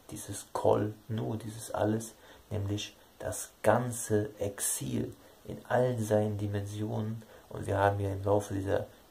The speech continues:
Buchstaben- und Zeichenfolge gelernt, dass eben nicht nur die materielle, die physische Welt mit diesem Exil gemeint ist, wenn auch sie sozusagen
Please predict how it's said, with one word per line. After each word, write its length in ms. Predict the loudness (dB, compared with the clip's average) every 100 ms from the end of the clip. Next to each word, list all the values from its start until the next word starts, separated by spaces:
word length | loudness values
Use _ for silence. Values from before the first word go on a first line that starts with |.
| -14 -2
Buchstaben- 680 | 0 0 0 4 4 2 -4
und 180 | -8
Zeichenfolge 1160 | -2 2 2 0 -6 -6 -8 -8 2 4 4 0
gelernt, 580 | -4 -4 -2 -2 -4 -8 -20 -20 -20 -20 -14
dass 220 | -10 -10 -6
eben 440 | -6 -4 -6 -8 -14 -20 _ -8
nicht 540 | -2 0 0 -4 -8
nur 480 | -2 0 2 2 0 -8 -20 -20 -20 -20 -20 -20 -14
die 80 | -6
materielle, 840 | 0 2 2 -4 2 4 4 0 -6 -10
die 80 |
physische 600 | -10 -6 -4 -4 -2 0
Welt 400 | 2 2 0 -6 -20 -20 -10
mit 160 | -6
diesem 200 | -4 -4
Exil 420 | -6 -6 -2 0 2
gemeint 460 | 2 2 0 -6
ist, 260 | -10 -8 0
wenn 160 | 0
auch 160 | 2 -2
sie 500 | -2 0 0 -2 -6 -12 -20 -14
sozusagen 840 | -12 -8 -6 0 4 4 2 -4